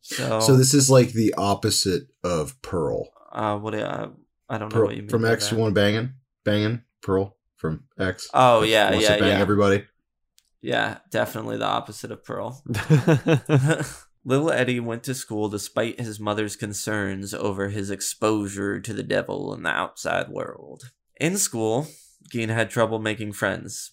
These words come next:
Speaker 1: He had a growth over one eyelid that caused it to sag,
Speaker 3: Ah,
Speaker 1: and he
Speaker 3: so,
Speaker 1: was
Speaker 3: yeah.
Speaker 1: shy, and so it was just sort of bad combination. Uh, worse still, if he did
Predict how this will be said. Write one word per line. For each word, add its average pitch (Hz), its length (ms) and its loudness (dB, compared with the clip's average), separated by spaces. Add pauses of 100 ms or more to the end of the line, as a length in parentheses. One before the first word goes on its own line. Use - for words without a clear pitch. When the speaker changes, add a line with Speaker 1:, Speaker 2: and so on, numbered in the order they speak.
(160)
Speaker 1:
He 113 100 -2
had 101 140 6
a 101 60 2
growth 117 400 0
over 110 320 0
one 113 220 -2
eyelid 113 480 0
that 113 140 -6
caused 107 320 0
it 107 140 -8
to 110 80 -6
sag, 107 680 -4 (720)
Speaker 3:
Ah, 101 140 -6
Speaker 1:
and 101 240 -4
he 110 120 -8
Speaker 3:
so, 110 60 -6
Speaker 1:
was 107 140 -4
Speaker 3:
yeah. - 80 -6
Speaker 1:
shy, 98 560 0 (220)
and 104 180 -12
so 107 140 -8
it 104 40 -8
was 101 120 -10
just - 440 -16
sort 107 200 -10
of 101 160 -14
bad 107 280 0
combination. 104 800 -8 (880)
Uh, 98 480 -6
worse 135 300 2
still, 165 320 2
if 131 160 0
he 117 140 -4
did 131 300 0